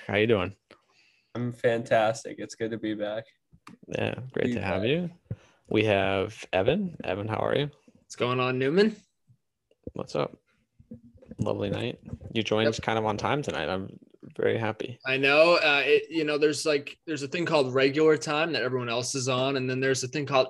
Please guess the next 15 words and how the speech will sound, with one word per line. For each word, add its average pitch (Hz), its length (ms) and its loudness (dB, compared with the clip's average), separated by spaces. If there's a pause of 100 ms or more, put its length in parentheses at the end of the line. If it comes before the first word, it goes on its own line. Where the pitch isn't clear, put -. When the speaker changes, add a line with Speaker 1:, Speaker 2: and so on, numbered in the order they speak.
Speaker 3:
Evan 160 300 2
time, 127 460 -2
which, 139 240 2
as 135 180 0
Newman 175 360 -2
has 143 380 0
figured 151 320 0
out, 151 200 2
is 139 160 -2
usually 214 280 -6
about, 202 240 0
what, 156 260 -2
twenty 147 380 -2
minutes 190 300 0
behind 185 600 -2